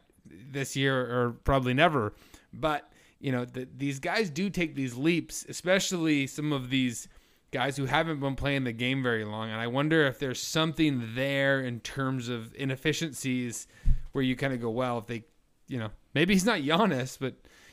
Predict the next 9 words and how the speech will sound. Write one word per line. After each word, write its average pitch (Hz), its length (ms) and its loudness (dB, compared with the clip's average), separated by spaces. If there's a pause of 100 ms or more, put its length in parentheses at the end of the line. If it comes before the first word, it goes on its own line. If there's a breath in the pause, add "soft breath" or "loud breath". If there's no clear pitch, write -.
(100)
you 123 100 -4
know, 117 160 -4 (480)
Embiid 175 380 2
started 196 260 4
watching 165 320 4
videos 160 320 6
of 135 140 0
Kobe, 156 480 6
and 117 240 -2